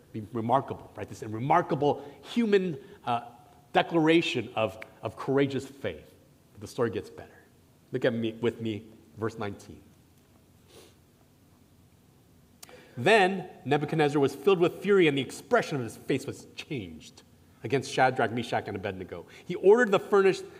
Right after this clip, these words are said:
heated seven times more than it was usually heated. And he ordered some of the mighty men of his army to bind Shadrach, Meshach, and Abednego and to cast them into the burning fiery furnace.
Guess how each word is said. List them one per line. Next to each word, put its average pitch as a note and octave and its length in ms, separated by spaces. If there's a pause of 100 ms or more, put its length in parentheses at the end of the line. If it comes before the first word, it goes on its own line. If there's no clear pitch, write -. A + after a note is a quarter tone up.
(160)
heated G#3 600
seven C4+ 520
times A3+ 400
more F#3+ 400
than D3 100
it D3+ 80
was D3 160
usually D#3 460
heated. F#2 380 (480)
And C3+ 80
he C#3+ 60
ordered E3 360
some F#3 300
of F3 100
the D#3+ 60
mighty E3+ 280
men D#3+ 260
of C#3+ 100
his C#3+ 100
army C#3 320
to B2+ 80
bind B2 340
Shadrach, A#2+ 480
Meshach, A#2 380 (240)
and B2 100
Abednego A#2 580 (220)
and A2+ 80
to G#2+ 60
cast D#3+ 420
them A#2 180
into C#3+ 220
the A#2+ 80
burning B2 300
fiery A2+ 340
furnace. F#2 600